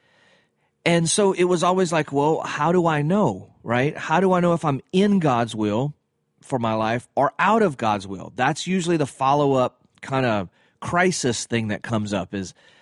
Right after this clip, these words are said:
"Well, how do I know what God's will is? And then how do I know if I find it? And then how do I know if I'm in it or out of it?"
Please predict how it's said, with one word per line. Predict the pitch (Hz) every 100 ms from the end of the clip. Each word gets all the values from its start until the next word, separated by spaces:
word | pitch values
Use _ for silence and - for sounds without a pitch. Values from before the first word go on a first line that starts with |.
| _ _
"Well, | 120 135 - _ _ -
how | - 143
do | 185 185
I | 151
know | 135 143 156
what | 143 147
God's | 139 127 117
will | 120 196 180
is? | 113 127 135 -
And | - 135
then | 135 127 -
how | - 156
do | 185
I | 165
know | 156 160 156
if | - 165 139
I | 117
find | - 165 220 135
it? | 120 - _ _ _ -
And | 147
then | 151 143
how | 135 - 170
do | 190 180
I | 165
know | 156 165
if | 160
I'm | 151 139
in | - 170
it | 180 -
or | 151
out | 160 202
of | 156 104
it?" | 92